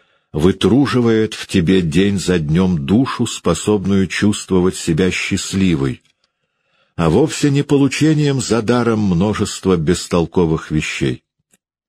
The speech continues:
Бессмысленно снабжать людей счастьем, как заготовленным впрок припасом. Много разного давал мой отец беженцам-берберам, но счастья не дал,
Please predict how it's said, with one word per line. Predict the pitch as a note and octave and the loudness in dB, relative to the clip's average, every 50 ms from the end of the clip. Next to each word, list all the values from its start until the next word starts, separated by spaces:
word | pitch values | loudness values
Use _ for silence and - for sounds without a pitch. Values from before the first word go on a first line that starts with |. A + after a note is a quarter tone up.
| _ _ _ _ _ - | _ _ _ _ _ -12
Бессмысленно | C#2 C2 C#2+ C#2 - - - - - A#2+ D#3+ D#3 - - F2 E2 D2+ C#2+ D2 D2 | -6 -4 -4 -4 -6 -8 -8 -2 0 0 0 0 0 -2 -2 -2 0 0 -2 -4
снабжать | - - E2 D#2+ D#2+ D2 - - F2 E2 - - | -4 -4 -2 -2 -2 -2 -2 -2 -2 -2 -2 -2
людей | D#2+ D#2+ E2 D2 E2 F2 E2+ D#2+ D#2+ - - - - - - - | -2 -2 0 2 2 2 0 0 -2 -6 -14 -20 -20 -20 -16 -10
счастьем, | - - - - F#2+ F#2 F2+ E2+ - - - E2+ D#2+ D2+ D2+ | -8 -6 -4 -2 -2 -2 -2 -4 -6 -4 -2 -2 -2 0 0
как | - F2+ E2+ D#2 D2+ - | 0 -2 -2 -2 -4 -6
заготовленным | - B1 D#2 - - D#2 C#2 E2+ D#2+ - F2+ F2 E2 D#2 E2 D#2 D#2 E2 D#2+ | -8 -8 -4 -4 -4 -2 0 -2 0 0 0 0 2 0 0 0 0 0 -2
впрок | - - - - E2 D#2+ D#2 - - | -4 -8 -8 -4 -2 -2 -2 -2 -4
припасом. | _ - E2+ E2+ - - E2 C2+ B1+ - - - C2+ - - _ _ _ _ _ _ _ _ _ _ _ _ _ _ _ _ _ _ _ | _ -2 -2 0 0 -2 -2 -2 -4 -8 -10 -12 -14 -16 -18 _ _ _ _ _ _ _ _ _ _ _ _ _ _ _ _ _ _ _
Много | - F#2+ B2+ F3 F3+ D#3+ E3 D#3+ | 0 2 2 4 4 2 2 2
разного | E3+ F3+ E3+ C#3 G#2 F2+ F2 D#2 D#2+ | 2 2 0 -2 0 0 0 2 2
давал | C#2 E2 D#2+ D#2 F2 F2 E2 | 0 0 0 0 0 0 0
мой | D#2+ E2 E2 E2 E2 E2 | 0 0 0 0 0 -2
отец | D#2+ - F2+ E2+ D#2+ - - - - | -2 0 0 0 0 -2 -8 -12 -10
беженцам-берберам, | - - C#2 C#2 F#2 F#2 E2+ E2+ E2 D#2 D#2 - - E2+ D2+ D2+ C2+ D2+ D#2+ D2+ C2+ C2+ G#2 B2+ D3+ D3+ D#3+ D#3 D#3 D#3+ - - _ _ _ _ _ _ _ _ _ _ _ _ | -10 -6 -2 0 2 2 2 0 -2 -2 -2 -2 -2 -2 -2 0 0 0 0 0 0 0 0 2 2 2 0 0 0 -2 -4 -8 _ _ _ _ _ _ _ _ _ _ _ _
но | - C#2+ D#2 D2+ | -4 -4 -2 -2
счастья | - - - - G2 B2 D#3 - - - - - C#2+ C2+ C2+ | -2 -4 -2 0 0 0 0 -2 -6 -10 -8 -6 -6 -4 -4
не | C2+ C2 C#2+ F#2 A2 | -2 -2 0 0 0
дал, | G#3+ G#2 G#2+ G#2+ G2+ | 0 0 -2 -2 -4